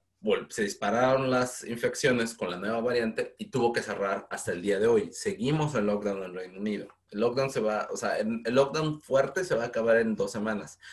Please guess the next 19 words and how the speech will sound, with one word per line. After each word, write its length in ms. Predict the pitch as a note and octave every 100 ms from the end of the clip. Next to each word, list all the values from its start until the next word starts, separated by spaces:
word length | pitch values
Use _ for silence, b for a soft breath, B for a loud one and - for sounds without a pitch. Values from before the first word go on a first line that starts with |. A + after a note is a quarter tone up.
| B
Estamos 220 | B B2 C3+
hablando 260 | C3+ B2+
de 40 | A2
abril, 300 | A2+ G2+ -
o 40 |
sea, 180 | - F#2
llevamos 320 | G#2 A#2+ D3
cuatro 360 | - C3 C#3 C#3
meses 360 | B2+ B2 B2+ B2+
en 120 | G#2
un 140 | G#2+
lockdown 360 | G#2 G#2 G#2+ G2+
fuertísimo 640 | - G2+ - - A2+ D#2 _ _ B B B B B _
por 160 | C3 A#2+
ese 260 | G#2+ -
error, 280 | F2+ C3 - - - _ _ _ _ _ _ _ -
que 160 | A#2
ese 160 | A#2+ D3
error 520 | D3 B2+ A#2 - -